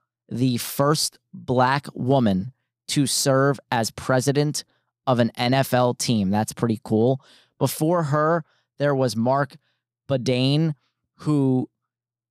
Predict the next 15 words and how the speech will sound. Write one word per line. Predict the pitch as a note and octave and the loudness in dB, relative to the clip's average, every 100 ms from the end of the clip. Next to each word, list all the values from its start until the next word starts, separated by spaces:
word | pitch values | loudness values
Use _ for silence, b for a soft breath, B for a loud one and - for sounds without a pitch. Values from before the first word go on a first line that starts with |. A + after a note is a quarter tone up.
| _ | _
had | C3+ C3+ | -4 0
been | C#3 C3+ | 0 2
with | C#3+ C#3 | 0 0
the | C#3 | 0
organization | C3+ B2 A#2+ B2 C#3 - A#2+ | 0 0 0 0 0 0 -2
for | - A2 | -2 -6
three | - - C#3 D#3 | -6 -2 0 2
decades. | B2 A#2 D#3 - F#2+ F#2+ G2 | 0 0 -2 0 0 0 -2
He | - - C#3+ | -6 -2 0
resigned | C#3+ C3 C3 A#2 A#2 - | 0 2 0 0 0 -2
in | A#2+ G#2+ | -4 -2
July | A#2+ A2+ A2+ A#2 | 0 2 2 2
of | G#2+ | -2
twenty | - C3 B2 A2+ | -2 -2 0 -2
twenty-one. | - B2 G#2 F#2+ B2+ A#2+ G2 | -2 -2 0 -2 0 0 -2